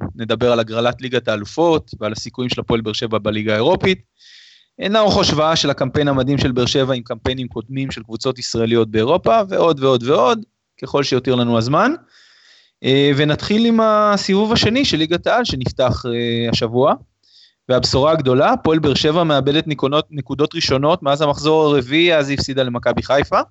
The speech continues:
אה, אבל מכבי תל אביב, לעומת זאת, לא כל כך מנצלת את זה, ועוד תיקו מאכזב שלה מול, אה,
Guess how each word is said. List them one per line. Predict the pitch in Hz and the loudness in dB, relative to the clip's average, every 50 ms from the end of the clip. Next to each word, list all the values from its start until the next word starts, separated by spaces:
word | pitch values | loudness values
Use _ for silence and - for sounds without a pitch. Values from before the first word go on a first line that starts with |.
| _ _ _ _ _ _ _ _ _ _ _ _ _ _ _ _ _ _ _ | _ _ _ _ _ _ _ _ _ _ _ _ _ _ _ _ _ _ _
אה, | - 127 131 135 135 135 | 0 2 4 4 4 4
אבל | 135 143 139 | 2 2 2
מכבי | 143 135 175 165 165 170 | 2 2 0 0 0 0
תל | - 165 147 | 0 2 2
אביב, | 143 135 131 180 247 269 262 | 2 2 2 2 0 2 2
לעומת | 233 196 180 175 170 | 2 2 2 2 2
זאת, | 160 165 151 - | 0 0 0 0
לא | 151 147 | -2 0
כל | - 160 139 | 0 0 -2
כך | 156 139 - | -2 -2 -2
מנצלת | 139 131 131 127 - 175 185 190 185 180 - | -2 -2 -2 -2 -2 -2 0 0 0 -2 -4
את | 156 143 | -4 -2
זה, | 143 143 135 127 120 | 0 0 0 0 0
ועוד | 123 123 131 131 131 | 0 0 0 0 -2
תיקו | - 127 120 - 127 | -4 -6 -4 -2 -4
מאכזב | 123 120 117 110 120 120 123 120 | -2 -2 -4 -4 -4 -6 -4 -4
שלה | - - 120 117 120 117 | -2 -4 -2 -2 -2 -2
מול, | 117 117 117 113 113 110 113 | -2 -2 -4 -4 -2 -2 -2
אה, | 110 110 110 | -2 -2 -2